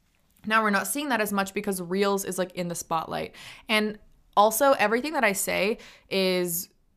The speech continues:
I do a ton of research on this. Obviously, this is my job, but it, a lot of it is my opinion as a marketer and my own experiences. So n-, just, like, <sighs> disclaimer,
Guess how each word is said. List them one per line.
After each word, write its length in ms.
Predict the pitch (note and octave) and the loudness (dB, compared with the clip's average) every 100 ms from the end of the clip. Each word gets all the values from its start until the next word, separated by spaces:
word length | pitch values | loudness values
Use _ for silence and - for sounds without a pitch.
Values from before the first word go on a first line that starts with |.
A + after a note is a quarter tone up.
| _ _ - | _ _ 2
I 120 | F#3+ | 4
do 180 | G3 B3+ | 4 2
a 20 | |
ton 220 | G#3 G3+ G3 | 0 0 0
of 100 | F#3+ | -2
research 320 | G#3 B3+ B3 | -2 -2 0
on 160 | A#3 | 0
this. 160 | A3+ A3 | 0 -2
Obviously, 480 | F#3 F#3 G#3 G#3 A#3 | 0 2 0 -2 -4
this 160 | F#3+ F3+ | -4 -6
is 120 | F3+ | -6
my 100 | F3 | -6
job, 560 | E3+ E3 E3 G#3 B3 - - - | -2 2 4 4 2 -6 -16 -2
but 240 | G3+ - | 0 2
it, 180 | G3+ G3 | 0 0
a 80 | G3 | 2
lot 180 | F#3+ F#3 | 4 4
of 100 | A#3 | 2
it 140 | C#4 F#3 | 0 0
is 160 | G3 | -2
my 120 | G3 | 0
opinion 560 | F#3+ F#3 F#3+ F#3 G3+ G3+ F3 | 0 0 -4 -2 -2 -4 -4
as 300 | F3 F3 F3+ | -2 -2 -4
a 100 | F3 | -6
marketer 440 | D#3+ D#3+ A3+ A#3 | -4 -4 -2 0
and 140 | G3+ F3+ | 0 0
my 160 | F3+ - | -4 -4
own 220 | F3 F3+ | -4 -4
experiences. 840 | F3 - E3 E3 G3+ G#3 B3+ C4 C4 | -6 -8 -6 -4 -4 -2 0 0 0
So 360 | G3+ F#3 F3+ | 0 2 2
n-, 260 | F3 F3 F3 _ F3+ | 0 -6 -10 _ -14
just, 300 | - A#3 - | -8 -4 -2
like, 300 | A3+ E3+ - _ _ | 0 -2 -4 _ _
<sighs> 540 | - - - _ - - | -20 -20 -20 _ -12 -4
disclaimer, 720 | E3 - F3 F3 F3 F3+ | -4 -4 -6 -4 -2 -4